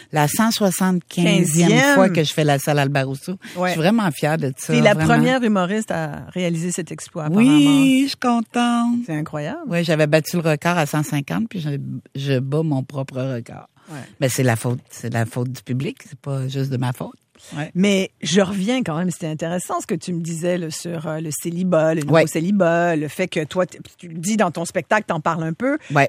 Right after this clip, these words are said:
Speaker 2: Je suis rendue là, c'est ça. Bon, on disait, on n'est pas obligé d'être avec quelqu'un. Puis en même temps, tu disais, ben, c'est vrai que les hommes, ils ont aussi leur façon de,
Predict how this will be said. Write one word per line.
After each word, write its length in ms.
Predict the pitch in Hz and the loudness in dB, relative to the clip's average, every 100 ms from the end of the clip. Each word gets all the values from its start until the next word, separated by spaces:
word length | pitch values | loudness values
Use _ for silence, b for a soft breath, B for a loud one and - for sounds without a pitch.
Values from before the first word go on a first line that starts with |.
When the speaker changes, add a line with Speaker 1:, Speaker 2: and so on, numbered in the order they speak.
| - | 0
Speaker 2:
Je 60 | |
suis 220 | 170 - 247 | -6 0 2
rendue 380 | 208 208 170 | 2 0 0
là, 200 | 165 214 269 | 0 0 0
c'est 140 | - 151 | -4 -6
ça. 320 | - 214 254 | -4 -2 0
Bon, 160 | 180 | -2
on 60 | 151 | -4
disait, 260 | 147 151 180 | -6 -4 -4
on 80 | |
n'est 100 | 156 | -4
pas 140 | 156 170 | -4 -2
obligé 360 | 170 165 160 | -2 -2 -2
d'être 160 | 180 151 | -2 -2
avec 220 | 151 160 | -6 -8
quelqu'un. 380 | - 147 240 269 | -8 -6 -4 -4
Puis 120 | 220 | -4
en 60 | 147 | -6
même 160 | 156 | -6
temps, 160 | 160 226 | -6 -8
tu 120 | 214 | -8
disais, 220 | 156 185 | -4 -2
ben, 160 | 180 143 - B B B | 0 -2 -8 B B B
c'est 100 | 190 | -2
vrai 140 | 214 | 0
que 100 | 208 | 2
les 160 | 175 190 | 0 0
hommes, 160 | 214 | 0
ils 160 | 185 175 | 0 -2
ont 260 | 175 180 - | -2 -4 -6
aussi 300 | 170 - 202 | -8 -6 -2
leur 180 | 170 - | -2 -2
façon 540 | 185 165 - 190 196 | -4 -4 -2 -2 -2
de, 280 | 190 156 147 | -2 -2 -4